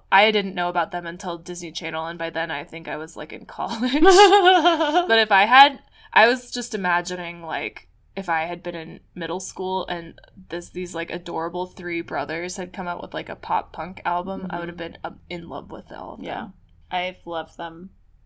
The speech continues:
Speaker 2: for a very long time.
Speaker 1: Yeah, you're a diehard.
Speaker 2: Yeah. So I was very pleased.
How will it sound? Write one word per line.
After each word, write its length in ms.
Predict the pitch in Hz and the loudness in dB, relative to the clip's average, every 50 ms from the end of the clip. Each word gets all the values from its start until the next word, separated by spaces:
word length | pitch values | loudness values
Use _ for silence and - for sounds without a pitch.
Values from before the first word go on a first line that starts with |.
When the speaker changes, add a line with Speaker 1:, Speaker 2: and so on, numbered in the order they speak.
| _ _ - | _ _ -10
Speaker 2:
for 120 | - 190 | -8 -6
a 60 | 185 170 | -6 -6
very 280 | - 180 180 175 170 | -6 -6 -6 -4 -4
long 300 | 170 160 151 151 165 180 | -4 -4 -6 -6 -6 -10
time. 400 | - - 160 104 - - 196 190 _ _ _ _ _ | -10 -8 -8 -8 -8 -10 -12 -16 _ _ _ _ _
Speaker 1:
Yeah, 100 | - 247 | -6 -4
you're 200 | 254 233 214 233 | -2 0 0 0
a 40 | 285 - | 0 4
diehard. 520 | 277 208 233 277 285 254 202 190 185 185 - _ _ - | 6 6 6 6 4 2 2 2 0 -4 -10 _ _ -12
Speaker 2:
Yeah. 260 | - 175 170 160 165 - _ _ | -10 -8 -8 -8 -8 -12 _ _
So 460 | - - - 208 185 185 180 180 180 | -12 -6 -4 -4 -2 -4 -4 -8 -6
I 100 | - - 196 | -6 -6 -6
was 160 | 214 208 - | -6 -8 -8
very 200 | - 277 277 277 | -6 -6 -6 -6
pleased. 500 | 277 - 320 320 285 - - - - | -6 -6 -8 -8 -6 -8 -10 -12 -16